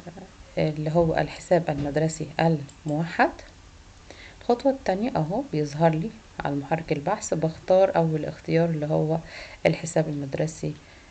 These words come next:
آه، الموحد أو الحساب الإلكتروني الموحد، وممكن بكتب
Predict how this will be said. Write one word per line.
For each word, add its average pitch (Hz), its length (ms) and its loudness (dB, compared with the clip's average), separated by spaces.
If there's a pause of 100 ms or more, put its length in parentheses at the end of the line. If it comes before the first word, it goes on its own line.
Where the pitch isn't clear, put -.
(200)
آه، 147 340 -2
الموحد 160 420 0
أو 156 80 2
الحساب 156 340 0
الإلكتروني 156 480 2
الموحد، 165 580 -2
وممكن 175 400 2
بكتب 160 360 0